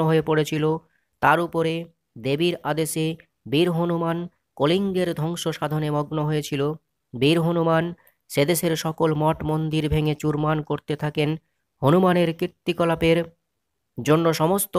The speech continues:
মঠ ও মন্দির খেলনার মতো গুঁড়িয়ে যেতে থাকে। চার নম্বরের প্রশ্ন, কলিঙ্গ দেশে ঝড় বৃষ্টি কাব্যাংশ অনুসরণে প্রবল প্রাকৃতিক দুর্যোগে বিপর্যস্ত জনজীবনের ছবি কিভাবে ফুটে উঠেছে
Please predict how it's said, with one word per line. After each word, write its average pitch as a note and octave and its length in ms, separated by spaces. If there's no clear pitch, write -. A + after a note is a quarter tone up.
মঠ D#3+ 260
ও D#3+ 100
মন্দির D#3 460
খেলনার D3+ 460
মতো D3 240
গুঁড়িয়ে C#3+ 420
যেতে C3+ 180
থাকে। B2 260
চার C#3 160
নম্বরের F3+ 380
প্রশ্ন, F3 240
কলিঙ্গ G3+ 460
দেশে F#3+ 360
ঝড় E3+ 260
বৃষ্টি F3+ 320
কাব্যাংশ F3 560
অনুসরণে E3+ 540
প্রবল E3+ 340
প্রাকৃতিক E3 520
দুর্যোগে E3 440
বিপর্যস্ত D#3+ 680
জনজীবনের D#3 640
ছবি D#3 300
কিভাবে F3+ 380
ফুটে E3 260
উঠেছে D#3 320